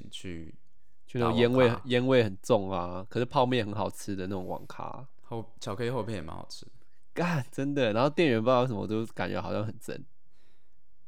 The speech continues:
Speaker 1: 但是我记得政大那时候附近应该没有什么网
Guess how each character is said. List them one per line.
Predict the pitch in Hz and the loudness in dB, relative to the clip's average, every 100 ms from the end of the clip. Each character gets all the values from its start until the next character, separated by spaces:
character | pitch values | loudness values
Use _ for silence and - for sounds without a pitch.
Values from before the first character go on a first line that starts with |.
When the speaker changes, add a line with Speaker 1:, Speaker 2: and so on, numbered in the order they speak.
| - | -4
Speaker 1:
但 | 214 196 | -4 -2
是 | - 202 160 - - - - - - - - | -4 -6 -6 -8 -10 -10 -10 -10 -10 -10 -8
我 | 120 | -6
记 | 123 214 | 0 2
得 | |
政 | 147 175 | 2 2
大 | 151 147 | 2 2
那 | 139 | 2
时 | 113 | -2
候 | 110 | -4
附 | - 113 | -4 -6
近 | 98 | -4
应 | 104 | -4
该 | 98 | -4
没 | 95 | -4
有 | 87 | -4
什 | 85 | -6
么 | 85 | -8
网 | 50 | -8